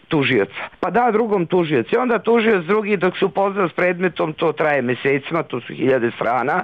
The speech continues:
koje treba iščitati. A što se tiče predmeta Bobar, Pavlović,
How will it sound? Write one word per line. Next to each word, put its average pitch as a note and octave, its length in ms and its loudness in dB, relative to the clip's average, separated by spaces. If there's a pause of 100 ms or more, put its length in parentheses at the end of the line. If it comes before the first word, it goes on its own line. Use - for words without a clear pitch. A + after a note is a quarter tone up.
(140)
koje F3+ 140 2
treba F3+ 260 2
iščitati. G3 600 0 (120)
A A#2+ 180 -2
što A#2+ 160 -8
se B2 160 -4
tiče A#3 360 0
predmeta F3+ 680 0 (160)
Bobar, F#3 520 -2 (120)
Pavlović, A#3 580 0